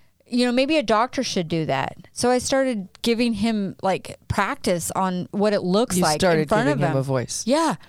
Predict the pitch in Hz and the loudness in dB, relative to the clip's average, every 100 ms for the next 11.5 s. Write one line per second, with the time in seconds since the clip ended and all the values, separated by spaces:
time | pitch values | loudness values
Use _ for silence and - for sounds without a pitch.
0 | - 247 226 196 220 240 202 208 208 226 | -4 0 2 2 0 0 0 2 2 2
1 | 277 285 247 233 233 226 - - - - | 0 0 0 2 0 -2 -10 -16 -18 -8
2 | - 214 202 185 180 208 220 202 190 214 | -2 0 0 -2 0 2 2 0 0 -2
3 | 196 196 254 302 208 185 185 247 269 233 | 2 2 2 0 -2 -4 0 2 2 0
4 | 170 220 285 202 - 190 196 180 190 185 | 0 0 2 -2 -2 -2 -2 0 0 0
5 | 175 269 226 - - - - _ 208 180 | 0 2 2 -2 -10 -20 -20 _ -6 0
6 | 202 196 190 185 175 - - 185 214 196 | 2 2 0 -2 -4 -8 -6 -4 -2 -4
7 | - _ _ _ 214 220 208 175 - 170 | -6 _ _ _ -2 0 -2 -2 -4 -2
8 | 202 202 196 190 214 220 170 170 - 214 | -2 0 -2 0 -2 -2 -4 -6 -6 -4
9 | 233 170 - _ _ - - 254 196 - | -4 -4 -10 _ _ -12 -10 -10 -12 -18
10 | _ - 190 - - _ - - 262 - | _ -10 -10 -10 -18 _ -14 -6 -4 -2
11 | 330 247 190 147 | -2 -2 -4 -6